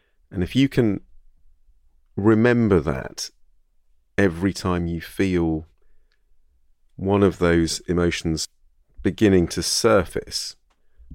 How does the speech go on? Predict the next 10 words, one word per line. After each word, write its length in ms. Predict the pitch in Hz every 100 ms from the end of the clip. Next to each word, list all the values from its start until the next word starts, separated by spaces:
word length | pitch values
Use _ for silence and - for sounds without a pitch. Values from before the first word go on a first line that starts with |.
| - - -
then 140 | 85
I 20 | 82
think 260 | - -
you're 60 | 85
doing 340 | 87 82 80 -
pretty 240 | 90 76
well, 400 | 76 76 71 73 - -
because 560 | 73 - 78 69 - _ _ _ _ -
you 260 | 76 76 69
will 380 | 73 73 73